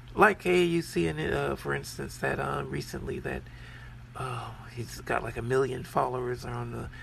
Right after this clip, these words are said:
social media. He's constantly out. He's a token black guy who's, like, seventy years old,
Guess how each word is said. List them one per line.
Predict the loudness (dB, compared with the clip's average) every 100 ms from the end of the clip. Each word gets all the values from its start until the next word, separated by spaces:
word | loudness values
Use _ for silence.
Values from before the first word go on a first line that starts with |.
| -12 -14 -6
social | 2 2 0 -2
media. | 2 4 4 2
He's | 0 -6 -10 -14 -14 -10
constantly | -2 -2 -2 0 2
out. | 2
He's | 0 -2
a | 0
token | 4 4 2 0
black | 2 0 0
guy | 0 0 0
who's, | 0 0 -2 -4
like, | -4 -4
seventy | 6 6 6 -2
years | 0 2 2 2
old, | 2 4 2